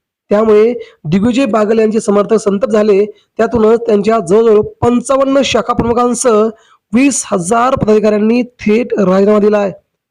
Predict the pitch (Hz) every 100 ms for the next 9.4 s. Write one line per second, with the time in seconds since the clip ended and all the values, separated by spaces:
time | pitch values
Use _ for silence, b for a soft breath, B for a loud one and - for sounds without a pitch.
0 | _ - 196 185 202 202 233 208 220 B
1 | B - 226 - 208 247 269 214 208 208
2 | 208 240 180 190 180 196 226 202 226 202
3 | 185 220 233 233 202 214 - b b -
4 | 226 254 214 185 151 269 226 208 202 208
5 | - 202 202 240 196 202 220 B B -
6 | 214 233 240 - - 208 208 240 247 208
7 | 214 214 214 - 233 214 202 214 226 190
8 | 185 202 202 208 196 - _ _ _ 202
9 | 220 220 208